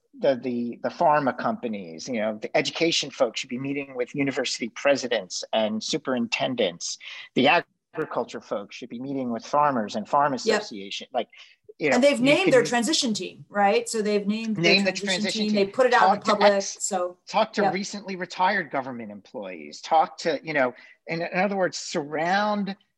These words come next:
Speaker 1: the transition as much as possible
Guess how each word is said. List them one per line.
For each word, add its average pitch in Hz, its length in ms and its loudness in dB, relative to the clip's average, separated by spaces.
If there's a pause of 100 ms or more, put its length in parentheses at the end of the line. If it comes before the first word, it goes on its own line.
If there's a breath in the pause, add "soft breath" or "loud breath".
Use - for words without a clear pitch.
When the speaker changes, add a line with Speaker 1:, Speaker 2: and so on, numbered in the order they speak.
(100)
Speaker 1:
the 156 340 -4
transition 160 680 -6
as 135 180 -8
much 151 300 -4
as 143 160 -8
possible 131 880 -4